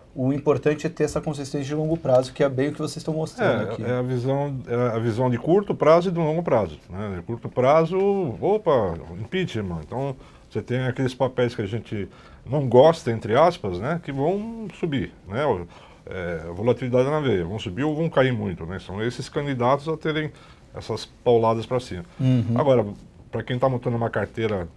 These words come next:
Speaker 2: pra longo prazo, aproveita esses papéis e carrega,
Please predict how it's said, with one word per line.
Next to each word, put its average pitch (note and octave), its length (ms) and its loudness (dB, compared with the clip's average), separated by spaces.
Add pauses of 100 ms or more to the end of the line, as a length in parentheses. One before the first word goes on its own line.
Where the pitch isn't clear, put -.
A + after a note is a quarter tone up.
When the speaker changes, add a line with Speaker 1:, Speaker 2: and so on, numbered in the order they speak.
(360)
Speaker 2:
pra F2+ 180 -6 (220)
longo G2 260 -6
prazo, G2+ 480 0 (960)
aproveita F3 540 0
esses - 180 -10
papéis A3+ 440 0
e - 20 -8
carrega, F#3 460 2